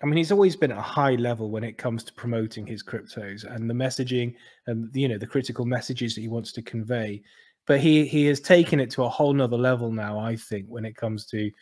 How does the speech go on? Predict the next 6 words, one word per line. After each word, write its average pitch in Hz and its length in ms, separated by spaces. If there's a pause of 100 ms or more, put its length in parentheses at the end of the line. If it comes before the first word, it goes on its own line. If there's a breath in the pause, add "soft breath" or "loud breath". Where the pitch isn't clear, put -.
(240 soft breath)
well, 95 240
particularly 123 360
Pulse 117 340
Chain 107 380
launch. 101 440 (300 soft breath)
And 139 440